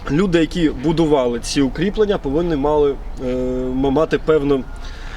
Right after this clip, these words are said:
досвід, да, і досвід пе-, е, достатньо специфічний. Е, чисто суто з інженерної точки зору. Ми розуміємо, що були,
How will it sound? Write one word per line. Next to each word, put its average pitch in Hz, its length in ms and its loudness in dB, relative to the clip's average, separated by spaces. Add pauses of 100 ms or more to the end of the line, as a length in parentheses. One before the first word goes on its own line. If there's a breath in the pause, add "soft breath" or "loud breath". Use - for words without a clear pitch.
(640 loud breath)
досвід, 190 520 2
да, 165 260 4
і 143 540 2
досвід 156 460 2
пе-, 156 160 4
е, 143 260 2
достатньо 147 460 0
специфічний. 147 800 -4 (840)
Е, 123 360 2 (260)
чисто 170 320 0
суто 151 280 -2
з 143 80 -2
інженерної 135 500 0
точки 117 340 -6
зору. 110 280 -2
Ми 170 120 0
розуміємо, 180 420 2
що 139 160 -4
були, 151 280 0